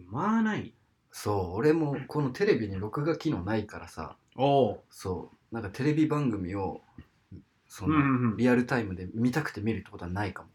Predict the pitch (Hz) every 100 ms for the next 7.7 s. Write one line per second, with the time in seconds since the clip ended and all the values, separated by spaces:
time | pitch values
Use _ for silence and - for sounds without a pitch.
0 | - - 165 147 202 277 - - - 131
1 | 185 - - - 143 208 208 240 151 110
2 | 101 98 101 123 175 98 90 87 - 92
3 | - - - _ 107 135 160 156 151 165
4 | 113 - 254 156 104 101 90 - 76 -
5 | - _ 117 127 123 113 110 120 120 117
6 | 104 104 92 - 90 110 113 113 110 143
7 | 101 95 95 90 - 82